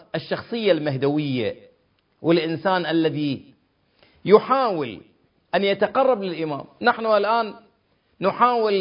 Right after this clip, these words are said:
أن نقترب من الإمام المهدي وفق روايات أهل البيت، يعني ننظر أهل البيت ماذا يقولون،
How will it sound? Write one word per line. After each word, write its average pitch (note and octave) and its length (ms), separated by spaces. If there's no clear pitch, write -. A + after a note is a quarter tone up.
أن F#3+ 180
نقترب G3 440
من E3+ 180
الإمام E3+ 420
المهدي E3+ 720
وفق F#3 500
روايات E3+ 760
أهل C#3 280
البيت، A2+ 440
يعني E3 260
ننظر G#3 480
أهل F3 240
البيت F3+ 400
ماذا A3 280
يقولون، G3+ 640